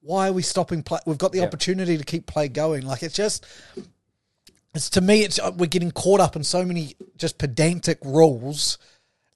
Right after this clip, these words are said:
Speaker 2: It, it, we said sort of a similar thing when the Australia versus All Blacks game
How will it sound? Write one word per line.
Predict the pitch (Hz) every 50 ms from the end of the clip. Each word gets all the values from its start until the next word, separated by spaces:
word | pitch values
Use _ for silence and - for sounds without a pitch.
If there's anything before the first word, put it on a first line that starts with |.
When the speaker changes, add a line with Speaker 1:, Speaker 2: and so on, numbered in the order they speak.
| _ _ _
Speaker 2:
It, | - 85 107 - - - -
it, | 156 151 - -
we | 143 165 175
said | - - 240 - 131
sort | - - 170 151
of | 139 120
a | 113
similar | - - 127 117 110
thing | 107 - 131 127 120 117 110 - - 107
when | 117 123 117 117 110
the | 107 113 110 110 110 110 - -
Australia | 113 - - 127 123 117 113 104
versus | 107 104 -
All | 131 147 160
Blacks | 120 110 - -
game | - 107 104 101 98 98